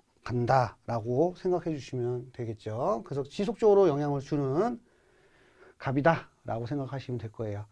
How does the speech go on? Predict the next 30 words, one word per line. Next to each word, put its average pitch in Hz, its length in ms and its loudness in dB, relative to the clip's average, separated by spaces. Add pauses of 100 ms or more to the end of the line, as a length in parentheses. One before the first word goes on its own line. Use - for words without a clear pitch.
(1200)
자, 208 300 12
그다음에 202 280 8
일소 240 320 6
피해. 143 440 8 (160)
자, 156 80 8
일소 233 320 6
피해 208 600 10 (1600)
보시면 175 520 4 (640)
저가 202 320 8
종료 226 300 6
이후 196 440 8
일소재로, 185 960 6
그죠? 190 560 2
태양열이 240 560 4
너무 262 520 4
뜨거워서 196 600 6
가피가 165 440 0
타들어가는 202 920 4
피해를 170 300 4
입은 131 300 0
거죠. 110 280 -4
그래서 139 140 -2
일소 208 260 0
피해를 202 1200 6
봤을 139 320 -4
때 180 240 6
여러분들 160 280 6
조심해야 196 380 2
되는 151 280 4
게, 165 280 4